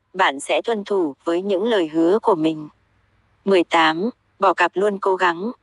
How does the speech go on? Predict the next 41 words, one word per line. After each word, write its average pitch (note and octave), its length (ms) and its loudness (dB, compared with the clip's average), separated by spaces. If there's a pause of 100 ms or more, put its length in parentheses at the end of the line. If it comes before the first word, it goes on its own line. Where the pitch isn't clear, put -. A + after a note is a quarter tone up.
để F3+ 180 0
bảo D#3+ 200 2
vệ D#3+ 260 0
những F3+ 260 0
người F#3 240 0
bên G3 240 -2
cạnh E3 260 -2
mình. E3 260 -8 (800)
Bản E3+ 260 -2
năng F#3 240 -2
bảo E3 160 0
vệ D#3 260 -2 (120)
và D#3 180 -2
bản D3+ 220 -2
tính F3 240 -4
chiếm F#3 220 -4
hữu F#3 340 0 (160)
là F3+ 220 2
những E3+ 260 0
đặc A3 200 0
tính E3 240 -4
nổi E3 200 0
bật E3 200 -4
của E3+ 160 -2
bọ - 180 2
cạp. D#3 280 -4 (800)
Điều F#3 180 0
này D#3+ 320 2
khiến F#3 200 2
họ G3 380 4
luôn G3+ 260 0
tạo F#3+ 180 2
ra F#3+ 220 -2
một E3+ 180 -6
bức A#3+ 140 -6
tường E3 320 -4 (160)
để F3+ 180 -2
bảo D#3+ 220 0
vệ D#3 260 0
những F3+ 260 0
người G3+ 160 0